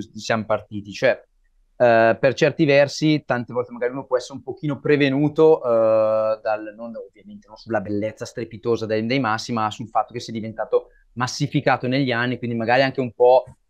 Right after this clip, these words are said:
immagino magari che tu stesso, per la visione che hai del boulder, fossi forse un po' timoroso di trovarti a Rocklands, magari in mezzo a quelle scene allucinanti che si vedono ora in altre aree come il Ticino, ma anche la Val Masino, dove magari ti trovi sotto delle compagnie, radio accesa, bordello,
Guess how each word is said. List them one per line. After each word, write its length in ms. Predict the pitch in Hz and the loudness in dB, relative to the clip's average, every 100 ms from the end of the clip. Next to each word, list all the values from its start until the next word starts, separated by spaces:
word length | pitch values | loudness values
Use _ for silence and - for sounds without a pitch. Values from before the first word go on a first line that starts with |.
| _ _ | _ _
immagino 520 | 143 139 139 139 151 | -2 2 2 2 0
magari 300 | 143 131 139 | 0 2 2
che 140 | 139 - | 0 -4
tu 140 | 147 | -6
stesso, 360 | - 139 131 - | -2 -2 -2 -4
per 120 | 120 | -4
la 100 | 117 | -4
visione 280 | 117 131 127 | -4 -4 0
che 60 | |
hai 60 | 131 | 0
del 100 | 131 | 0
boulder, 280 | 127 135 139 | -2 -2 -4
fossi 380 | 123 143 123 _ _ _ _ | -6 -8 -8 _ _ _ _
forse 200 | 156 175 | 0 2
un 80 | 160 | 2
po' 140 | 156 | 2
timoroso 600 | 180 170 170 156 160 156 | 4 6 6 8 6 6
di 140 | 147 143 | 2 0
trovarti 680 | 151 139 139 127 120 - | 0 2 4 2 0 -2
a 80 | 123 | 0
Rocklands, 680 | 135 135 135 139 135 139 - 143 143 135 | 2 2 0 -6 -6 -8 -2 0 2 0
magari 400 | 123 117 113 123 | -2 -4 -2 -4
in 80 | 120 | -6
mezzo 200 | 117 117 | -8 -8
a 40 | |
quelle 180 | 117 113 | -6 -6
scene 340 | 110 131 120 | -4 -2 -2
allucinanti 600 | 113 113 - 117 117 110 | -2 -6 -6 -6 -6 -6
che 60 | 104 | -12
si 140 | - | -12
vedono 320 | 110 113 113 113 | -8 -8 -6 -6
ora 340 | 117 107 101 - _ | -2 -2 -4 -10 _
in 100 | 101 | -10
altre 340 | 110 104 110 | -10 -8 -6
aree 260 | 113 117 107 | -2 -2 -4
come 180 | 107 104 | -8 -12
il 80 | 101 | -12
Ticino, 540 | 117 - 113 110 90 | -14 -6 -4 -4 -8
ma 100 | 90 | -10
anche 160 | 107 113 | -8 -4
la 80 | 110 | -2
Val 180 | 98 | -2
Masino, 580 | 104 107 107 113 117 113 _ - _ | -4 -6 -4 -4 -4 -6 _ -20 _
dove 240 | 120 123 | 0 2
magari 380 | 120 117 120 123 | 0 2 2 2
ti 80 | - | 0
trovi 240 | 123 113 | 0 0
sotto 260 | 113 127 117 | 0 -4 -2
delle 160 | 120 117 | -2 0
compagnie, 680 | 131 - 135 139 143 127 | -2 0 0 2 2 2
radio 280 | 120 120 135 | 2 2 0
accesa, 640 | 139 156 151 147 117 110 110 | -2 0 2 2 0 -2 -2
bordello, 960 | 123 123 135 135 127 117 113 107 107 | -4 -2 2 2 2 0 -4 -6 -8